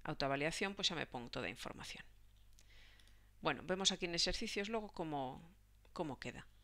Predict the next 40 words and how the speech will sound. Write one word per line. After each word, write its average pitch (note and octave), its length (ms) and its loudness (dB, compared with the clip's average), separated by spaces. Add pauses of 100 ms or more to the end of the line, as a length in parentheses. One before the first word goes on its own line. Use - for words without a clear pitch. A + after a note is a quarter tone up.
(180)
Xa - 160 0
vedes C#3 240 4
que D3 80 -2
ten C#3+ 160 -4
aquí, A#3 320 0
ten C3+ 160 -2
o C3+ 80 -4
número C3+ 240 2
de C#3 80 2
preguntas. G#3 560 0 (300)
Si - 100 0
queremos F#3 320 6
modificar F3+ 560 6
calquera E3+ 320 4
cousa F3 320 2
dentro D3+ 320 0
do D3+ 80 2
noso D3+ 160 2
exercicio, G3+ 480 4
podemos C3+ 380 0
editalo, A3 580 2 (560)
podemos D#3 300 0
configurar, D#3+ 720 6 (340)
se - 160 -4
lembrades D3 400 4
así D#3 160 2
ao D3 160 0
principio, D3 480 -2
como D3+ 240 -4
eran C#3+ 240 4
as C#3+ 160 0
opcións E3 400 4
avanzadas C#3+ 480 4
esas C#3+ 160 0
que, - 240 -4
que - 80 -8
poñamos D3 480 -6
aí C#3+ 80 0
ao D#3 80 -6
principio. A3+ 540 -6